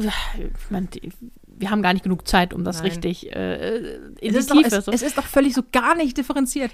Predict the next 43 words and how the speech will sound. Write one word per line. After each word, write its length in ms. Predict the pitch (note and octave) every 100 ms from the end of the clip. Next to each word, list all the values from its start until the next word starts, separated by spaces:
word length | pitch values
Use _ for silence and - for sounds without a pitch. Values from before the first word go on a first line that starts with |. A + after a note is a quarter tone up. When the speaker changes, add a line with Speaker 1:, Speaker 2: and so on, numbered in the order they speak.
| -
Speaker 1:
Nee. 140 | A#3+ D#4
Speaker 2:
Wir 120 | B3+
labern, 380 | A3+ A#3+ D4 D4+
glaub 180 | C#4 C#4
ich, 120 | B3
gerade 260 | - C4+
seit 200 | C4 A#3+
zehn 220 | - D4 D#4
Minuten. 340 | D4+ C#4+ A#3+
Das 120 | A#3+
ist 100 | A#3+
nur 200 | B3 D4+
Rage-Talk. 720 | D4+ C4+ C#4 - - - G#3+
Speaker 1:
Ja. 120 | C4 F4
<laughs> 60 | - C#4 -
Speaker 2:
So 200 | A#4+ C5 C4+ G#4+ -
völlig 380 | - D4 F#4 -
unzusammenhängende 760 | D4 F4 D#4 C#4 D4 C4 C4 A#3+
Sätze 320 | A#3 A#3+ B3
teilweise. 380 | - G#3 G#3 A#3
Nur, 120 | C#4
"Ja, 160 | - F#4
das 120 | F#4
ist 100 | F4+
alles 280 | G4 G#4+ G#4
so 80 | G4 - - F4+ G#4
unfassbar." 500 | F#4+ G4 G4 - F#4+ - - C#4 -
Und 240 | A3 A3+
das 160 | A#3+ C4
ist 100 | C4+
das 140 | A#3+ - -
Problem. 540 | - A3 A3 G#3+ F3 - -
Dieses, 500 | F#3+ G3 G3+ G3+ G3+ -
dieses 580 | F3+ F3+ G#3 G3 G3 -
Ungleichgewicht 960 | - C4 D#4+ A#3 F#3+ F#3 F#3+ F3 F3+ -
in 80 |
Sachen 240 | F#3+ F#3 G3
Berechtigung 500 | F#3 G3 - F#3+ F3+
macht 220 | F#3 -
einen 160 | F#3+ E3+
hauptsächlich 600 | G#3+ - F#3 F3+ - F3
wütend. 420 | C4+ - D3 F#3
Speaker 1:
Mhm. 380 | F#3 F3+ F3+